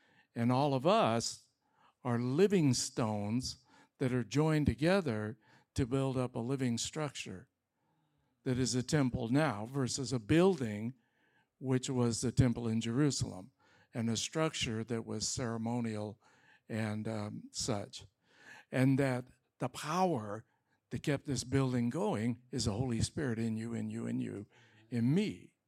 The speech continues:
Re-, becoming, incarnating Jesus Christ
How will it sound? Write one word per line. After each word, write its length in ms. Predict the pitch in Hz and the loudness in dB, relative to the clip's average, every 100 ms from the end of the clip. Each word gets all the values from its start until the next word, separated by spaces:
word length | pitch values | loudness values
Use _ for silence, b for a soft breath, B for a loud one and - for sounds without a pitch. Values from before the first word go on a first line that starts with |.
| _ _ b b b b b - | _ _ b b b b b -10
Re-, 420 | 120 139 202 180 - - | 2 4 6 2 -6 -2
becoming, 540 | 135 - 185 185 165 | -2 0 2 4 4
incarnating 920 | 127 120 - 180 180 165 151 123 117 | 4 2 0 -2 0 2 2 2 0
Jesus 500 | 123 135 127 113 - | 0 -2 -2 -6 -8
Christ 640 | - 180 196 120 101 - | -10 -8 -6 -8 -8 -10